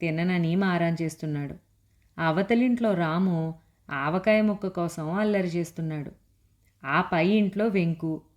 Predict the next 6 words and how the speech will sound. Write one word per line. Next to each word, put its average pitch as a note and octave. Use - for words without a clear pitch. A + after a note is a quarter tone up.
వాళ్ళమ్మ F3+
చూడకుండా E3+
నేతిగిన్నె F#3+
సాంతం F3
కంచంలో F3+
బోర్లించుకుంటున్నాడు. F3